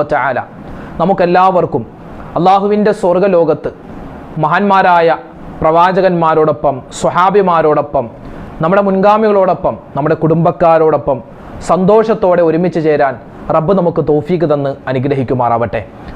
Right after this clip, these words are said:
നമ്മുടെ എല്ലാവരുടെയും ഒരുമിച്ച് കൂടലും നമ്മൾ കേൾക്കുന്നതും പറയുന്നതൊക്കെ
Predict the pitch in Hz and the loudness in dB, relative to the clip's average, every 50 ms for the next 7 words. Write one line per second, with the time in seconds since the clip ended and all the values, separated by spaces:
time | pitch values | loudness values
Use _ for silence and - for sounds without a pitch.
0 | - - - 156 170 170 160 170 180 190 180 185 175 170 165 170 160 156 165 185 | -12 -6 -4 -2 0 2 2 2 2 2 2 2 0 0 2 2 2 2 0 0
1 | 180 - 180 160 156 151 151 147 139 127 - - - - - - 147 165 196 196 | 0 0 0 0 2 2 0 0 -2 -4 -8 -14 -18 -18 -10 -6 -2 0 0 2
2 | - 196 208 196 202 220 214 220 208 208 196 165 185 180 190 214 202 190 175 165 | 2 2 2 2 2 0 2 2 2 2 2 2 2 2 2 2 0 0 0 0
3 | 151 - 147 | 0 -2 -6